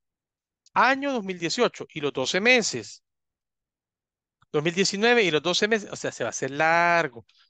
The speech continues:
Acá vos vas a tener que estructurar cómo querés el reporte. Si yo lo quiero resumir esto, lo que podríamos hacer es esto, mira. Se vienen meses abajo en plataforma.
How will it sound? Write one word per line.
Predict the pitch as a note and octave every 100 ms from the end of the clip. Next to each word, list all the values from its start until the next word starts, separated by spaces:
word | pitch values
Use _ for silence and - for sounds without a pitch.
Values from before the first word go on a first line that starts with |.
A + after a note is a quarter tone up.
| _ _ -
Acá | C#3+ - D3+ G3 G3+
vos | D3 B2
vas | A2+ A#2
a |
tener | - B2 B2+ C3+
que | - C#3 C3+
estructurar | - - C3+ - - B2+ B2 D#3 G3 G#3 - _ _ _
cómo | B2+ A#2+ A#2
querés | C3 B2+ C3
el |
reporte. | C3 C3 G3 F#3 -
Si | - E3+
yo | B3
lo | C4
quiero | - C4+
resumir | A#3+ - A#3+ B3 B3
esto, | G#3 - B3
lo | F#3+
que | - E3
podríamos | - C#3+ D#3 E3 F3 G3
hacer | F#3 G3
es | F3+
esto, | D#3 C#3 - C3
mira. | B2+ - _ _ _ _
Se | - D#3
vienen | D#3 F3+ F3+
meses | F3+ G3 G#3+
abajo | F#3+ C#3+ C#3
en | -
plataforma. | C3 - A#2+ F#3+ E3 A2 -